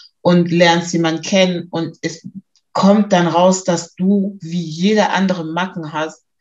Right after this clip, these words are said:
dann wird es nicht klappen. In der Kirche genauso. Okay, na Eglise, weil du denkst, du wirst da den perfekten Kerl kennenlernen oder die perfekte Frau. Und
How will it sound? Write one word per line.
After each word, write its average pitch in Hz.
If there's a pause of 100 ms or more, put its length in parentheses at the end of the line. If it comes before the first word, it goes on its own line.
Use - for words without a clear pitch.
(340)
dann 170
wird 180
es 170
nicht 160
klappen. 143 (300)
In 196
der 190
Kirche 202
genauso. 170 (960)
Okay, 185
na 208
Eglise, 180
weil 165
du 160
denkst, 175
du 156
wirst 170
da 147
den 151
perfekten 165
Kerl 190
kennenlernen 170
oder 151
die 151
perfekte 160
Frau. 175
Und -